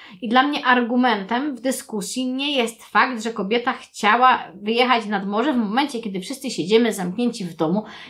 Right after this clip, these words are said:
i wszystkie sprawy, którymi się zajmujemy, dla wielu z nas zostały jakoś tam zmienione. Znaczy, nie mówię, że nie wiadomo, jak siedzimy w domu, ale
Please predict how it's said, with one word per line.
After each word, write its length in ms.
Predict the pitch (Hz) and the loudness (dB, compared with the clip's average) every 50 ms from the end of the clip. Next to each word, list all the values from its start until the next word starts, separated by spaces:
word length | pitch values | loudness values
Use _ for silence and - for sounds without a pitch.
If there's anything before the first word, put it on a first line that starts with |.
| - - | -8 -4
i 100 | 294 285 | -2 -2
wszystkie 440 | - - - 427 427 - - 381 339 | -2 0 0 0 0 0 0 -2 -2
sprawy, 360 | - - 240 214 202 196 185 | 2 4 4 4 4 2 0
którymi 280 | - - 196 196 196 - | -4 -4 -4 -4 -4 -2
się 140 | - 208 | -2 -2
zajmujemy, 640 | 196 202 196 196 196 196 185 190 196 220 240 226 220 | 0 0 0 -2 -2 0 0 0 0 0 -2 -2 0
dla 180 | 220 220 214 | 2 2 2
wielu 220 | 226 285 311 381 339 | 2 0 0 -2 -2
z 80 | 233 | 0
nas 560 | 226 208 208 233 269 - - 208 226 - - - | 0 2 4 2 2 0 -4 -8 -10 -12 -10 -10
zostały 340 | 302 285 - 262 262 262 | -10 -2 0 2 2 4
jakoś 220 | 254 247 247 240 - | 2 0 0 -4 -2
tam 160 | - 247 240 | -2 -2 -2
zmienione. 280 | 233 254 247 240 202 190 | 0 -2 -2 0 -2 -2
Znaczy, 140 | 190 240 | -2 -4
nie 80 | 247 269 | -6 -4
mówię, 120 | 277 277 254 | -6 -6 -6
że 60 | 247 | -4
nie 80 | 240 233 | -2 -2
wiadomo, 220 | 240 247 247 247 | 0 0 0 0
jak 160 | 240 220 - | 0 0 0
siedzimy 380 | - 220 196 196 202 190 185 180 | -2 -4 -4 -4 -4 -4 -4 -2
w 60 | 185 | -2
domu, 200 | 175 156 208 247 | -2 0 2 2
ale 200 | 277 285 294 | 2 2 2